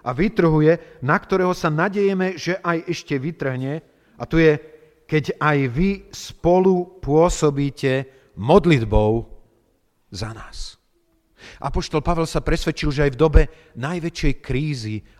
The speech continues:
a najväčšej beznádeji to boli modlitby jeho bratov a sestier, ktoré umožnili Bohu, aby vstúpil do jeho situácie a aby ho zo smrti vytrhol. Takže to je prvé jeho očakávanie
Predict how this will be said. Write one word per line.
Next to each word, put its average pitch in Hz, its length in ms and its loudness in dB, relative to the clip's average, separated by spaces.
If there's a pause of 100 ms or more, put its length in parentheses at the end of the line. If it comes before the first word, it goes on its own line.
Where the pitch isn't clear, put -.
a 104 80 -8
najväčšej 127 480 -4
beznádeji 110 720 -4 (400)
to 139 80 -4
boli 135 240 0
modlitby 123 720 0
jeho 110 160 -2
bratov 127 320 -4
a 120 80 -10
sestier, 117 480 -10 (720)
ktoré 131 560 -8 (320)
umožnili 165 640 4
Bohu, 113 320 0 (320)
aby 107 240 0
vstúpil 104 720 4 (320)
do 117 240 2
jeho 117 240 0
situácie 113 720 0 (400)
a 113 160 -10
aby 113 160 0
ho 110 160 6
zo 113 160 -4
smrti 113 640 0 (320)
vytrhol. 98 480 -10 (1040)
Takže 135 280 -2 (440)
to 196 160 4
je 190 80 6
prvé 139 640 2
jeho 135 240 -2
očakávanie 107 800 -4